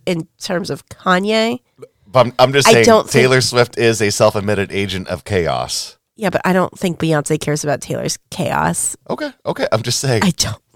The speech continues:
Speaker 2: I'm just saying. This is my little, uh,
Speaker 1: I
Speaker 2: she may have, you may have just answered that for me. I'm not saying that she's this. I'm just saying she's a bit chaotic, and maybe Queen Bee don't do that.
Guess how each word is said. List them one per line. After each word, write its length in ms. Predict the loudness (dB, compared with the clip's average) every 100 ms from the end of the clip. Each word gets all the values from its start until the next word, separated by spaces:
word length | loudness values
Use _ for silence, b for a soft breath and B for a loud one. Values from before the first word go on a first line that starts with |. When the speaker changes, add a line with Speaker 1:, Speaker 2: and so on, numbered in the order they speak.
| -12
Speaker 2:
I'm 100 | -10
just 180 | -6 0
saying. 260 | 2 2 -2 b b b _
This 160 | -8 -4
is 80 |
my 200 | 4 4
little, 420 | 6 4 4 2 2
uh, 300 | 4 4 4 -2 _ _ _ _
Speaker 1:
I 140 | -10 -6
Speaker 2:
she 260 | -4 -2 0
may 340 | 4 4 4
have, 380 | 4 2 0 -10 _
you 160 | -8 0
may 180 | 2
have 100 | 2
just 200 | 0 -4
answered 220 | -2 -2 -2
that 140 | -4
for 200 | -2 -4
me. 80 | -4
I'm 40 | -2
not 220 | -2 -2
saying 420 | -2 0 0 -2
that 120 | -6
she's 260 | -6 -10 -4
this. 420 | -2 -2 -4 -10
I'm 120 | -12 -10
just 180 | -10
saying 360 | -4 -2 -2 -6 _
she's 240 | -18 -16 -14
a 40 |
bit 140 | -16 -12
chaotic, 460 | -8 -4 -4 -4 -10
and 80 |
maybe 320 | -14 -12 -14 -16 _
Queen 200 | -16 -14
Bee 100 | -12 -10
don't 280 | -10 -10
do 140 | -12 -8
that. 220 | -8